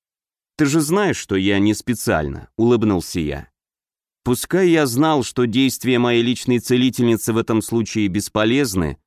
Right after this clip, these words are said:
но её касания были довольно приятны, а вливаемая магия неплохо расслабляла мышцы и дарила дополнительную энергию. "Я ничего не понимаю", призналась в своём поражении Арина.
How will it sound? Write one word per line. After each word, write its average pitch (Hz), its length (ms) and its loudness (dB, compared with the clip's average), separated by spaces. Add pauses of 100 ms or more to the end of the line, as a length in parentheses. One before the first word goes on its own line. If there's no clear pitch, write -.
(340)
но 107 220 2
её 170 260 2
касания 160 540 2
были 143 220 2
довольно 139 420 2
приятны, 143 720 0 (420)
а 90 140 -2
вливаемая 131 600 2
магия 131 420 2
неплохо 127 480 2
расслабляла 117 680 0
мышцы 123 560 0 (240)
и 92 100 0
дарила 139 420 2
дополнительную 123 840 2
энергию. 73 600 -2 (760)
"Я 147 340 2
ничего 156 420 4
не 160 120 6
понимаю", 147 680 0
призналась 117 680 0
в - 60 -14
своём 113 340 0
поражении 101 540 0
Арина. 98 440 0